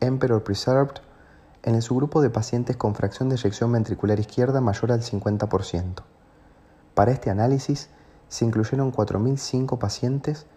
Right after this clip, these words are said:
con insuficiencia cardíaca con fracción de eyección preservada, de los cuales dos mil dos recibieron empagliflozina y dos mil tres recibieron placebo. En esta población de pacientes,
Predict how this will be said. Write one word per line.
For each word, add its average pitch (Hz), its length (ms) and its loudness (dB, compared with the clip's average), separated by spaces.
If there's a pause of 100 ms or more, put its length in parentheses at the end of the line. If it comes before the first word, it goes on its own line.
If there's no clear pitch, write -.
(380)
con 110 160 2
insuficiencia 110 600 0
cardíaca 107 480 0
con 95 160 -2
fracción 107 320 -2
de 110 60 0
eyección 101 340 -4
preservada, 107 720 0 (500)
de 107 200 2
los 107 160 0
cuales 131 320 4
dos 104 160 0
mil 120 240 2
dos 120 300 0 (380)
recibieron 110 460 2
empagliflozina 101 880 -2 (460)
y 117 80 2
dos 110 160 0
mil 117 180 2
tres 117 360 -2 (260)
recibieron 104 500 2
placebo. 92 440 -2 (3000)
En 131 80 4
esta 156 220 0
población 110 420 0
de 120 80 0
pacientes, 123 680 -2